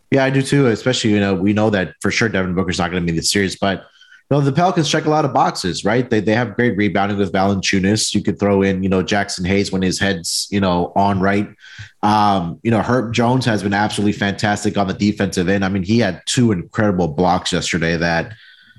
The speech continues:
oh my God, it was just crazy. I think it was Cam Payne that had one shot, and Mikal Bridges had the other three-point shot where he just, he just got up and he could,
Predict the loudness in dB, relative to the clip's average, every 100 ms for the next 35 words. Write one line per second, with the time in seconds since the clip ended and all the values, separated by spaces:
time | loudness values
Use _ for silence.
0 | -20 _ _ _ 0 2 0 0 0 2
1 | 0 -2 -4 -2 0 2 0 0 0 0
2 | -2 0 0 0 0 0 0 0 0 0
3 | -2 -2 -2 -2 -2 0 0 0 -2 -2
4 | -2 -2 -2 -2 -2 -4 -2 -2 0 0
5 | -2 -2 -2 -2 -4 -4 -2 -2 -2 -2
6 | 0 2 0 0 -2 -2 -2 0 0 -2
7 | -4